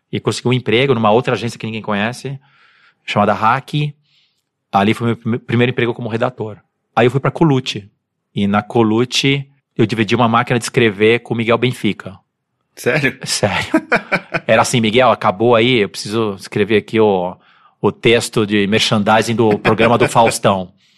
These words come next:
Speaker 1: É, e a gente dividia uma máquina de escrever. E,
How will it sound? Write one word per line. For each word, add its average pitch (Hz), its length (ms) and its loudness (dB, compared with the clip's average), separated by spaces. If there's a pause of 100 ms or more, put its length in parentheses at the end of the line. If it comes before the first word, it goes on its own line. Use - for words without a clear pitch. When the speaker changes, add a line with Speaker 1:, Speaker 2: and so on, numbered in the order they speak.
(460)
Speaker 1:
É, 98 360 4
e 101 80 -2
a - 40 0
gente - 120 -6
dividia 131 280 -2
uma 131 100 2
máquina 135 220 0
de - 40 -14
escrever. 107 520 0 (260)
E, 101 460 -2